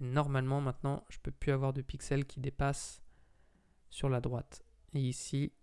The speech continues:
pareil. Voilà. Donc là, je suis sûr que j'ai rien qui dépasse, donc c'est plus prudent de faire comme ça. Et donc là, on va faire, on va l'appeler, euh, forme du haut. Comme ceci. Euh, je remets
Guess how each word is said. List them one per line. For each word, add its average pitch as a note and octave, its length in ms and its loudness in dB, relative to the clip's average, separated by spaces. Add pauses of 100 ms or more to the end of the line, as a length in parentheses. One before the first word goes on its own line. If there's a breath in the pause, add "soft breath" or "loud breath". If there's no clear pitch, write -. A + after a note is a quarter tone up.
(140)
pareil. B2+ 460 2 (1900 soft breath)
Voilà. B2 260 2 (380 soft breath)
Donc C#3+ 100 -2
là, C3 80 8
je B2+ 80 4
suis C3 100 2
sûr - 160 2
que C#3+ 100 6
j'ai C3 120 6
rien C3+ 160 6
qui - 120 -6
dépasse, C#3+ 460 6
donc C3+ 280 0
c'est - 160 0
plus C#3 160 4
prudent C#3+ 360 4
de C3+ 120 0
faire C3+ 200 2
comme - 160 0
ça. D3+ 260 6 (280 loud breath)
Et C3 40 0
donc B2+ 180 4
là, C#3+ 80 8
on C3+ 80 4
va B2 100 4
faire, C3+ 280 2
on C3+ 80 -2
va C3 80 2
l'appeler, B2+ 400 2
euh, A#2+ 100 0
forme C3+ 520 2 (880 soft breath)
du C#3 380 0 (1600)
haut. D#3+ 200 4 (1300 loud breath)
Comme F#3+ 180 8
ceci. - 420 4 (140)
Euh, D3 260 10
je D3 80 4
remets D#3+ 320 6